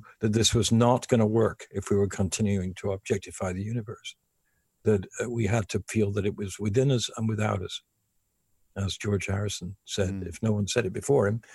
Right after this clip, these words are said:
Speaker 1: he certainly said it in that <laughs> song, right? Uh, "I'm within you, without you."
Speaker 2: Mm.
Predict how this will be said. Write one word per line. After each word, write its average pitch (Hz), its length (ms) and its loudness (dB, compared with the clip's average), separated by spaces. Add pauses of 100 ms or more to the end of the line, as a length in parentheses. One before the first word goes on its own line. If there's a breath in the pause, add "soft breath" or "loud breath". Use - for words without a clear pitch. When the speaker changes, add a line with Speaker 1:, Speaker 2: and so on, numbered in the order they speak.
(380 loud breath)
Speaker 1:
he 117 60 -4
certainly 117 340 4
said 123 220 6
it 107 100 6
in 107 140 8
that 117 200 6
<laughs> - 120 4
song, 147 320 4
right? 127 300 2 (440 loud breath)
Uh, 107 340 4 (120)
"I'm 110 140 4
within 117 280 6
you, 113 140 8
without 113 400 6
you." 87 260 -2 (220)
Speaker 2:
Mm. 92 200 -10